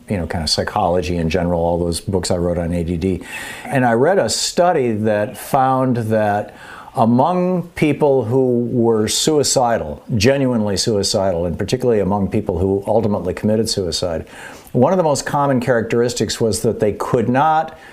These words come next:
imagine their own future. They couldn't look into the future and see themselves a year, two years, three years from now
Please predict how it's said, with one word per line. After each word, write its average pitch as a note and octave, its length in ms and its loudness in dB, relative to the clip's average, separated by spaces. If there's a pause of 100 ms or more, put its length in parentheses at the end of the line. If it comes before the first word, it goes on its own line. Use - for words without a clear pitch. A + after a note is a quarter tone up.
(560)
imagine B2+ 1000 2 (160)
their B2+ 220 2
own A#2+ 260 2
future. A2+ 580 -2 (180)
They A2 160 2
couldn't D#3+ 560 0
look C3 320 2
into C#3 300 0
the B2+ 100 0
future A#2+ 460 0
and G#2 260 -2
see - 180 2
themselves G#2+ 560 0
a G#2+ 40 0
year, G#2+ 340 2
two - 160 -2
years, G#2 300 2
three A#2 180 0
years G#2+ 260 2
from G2 160 -2
now F#2+ 300 0